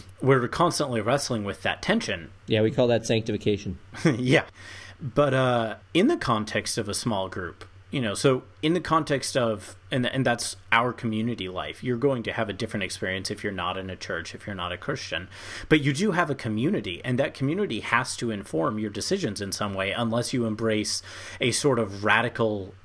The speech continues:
Speaker 1: individualism. And to be fair, many Americans long have, but we don't think,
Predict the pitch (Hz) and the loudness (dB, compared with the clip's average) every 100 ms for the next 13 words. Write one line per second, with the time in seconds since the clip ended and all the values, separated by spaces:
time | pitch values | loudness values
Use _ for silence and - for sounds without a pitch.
0 | - - 120 110 107 175 156 110 98 92 | -12 -4 0 0 2 2 2 0 -2 -4
1 | 85 104 127 - 143 147 - - 240 - | -6 -10 -10 0 0 0 -8 0 0 4
2 | 208 139 107 131 165 131 117 135 - 101 | 4 4 0 0 0 2 2 2 2 -6
3 | 90 87 117 101 - 143 87 82 - - | -4 0 0 0 0 2 2 -2 -10 -16
4 | - - - 135 131 160 175 - 135 113 | -14 -14 0 2 4 4 4 2 0 0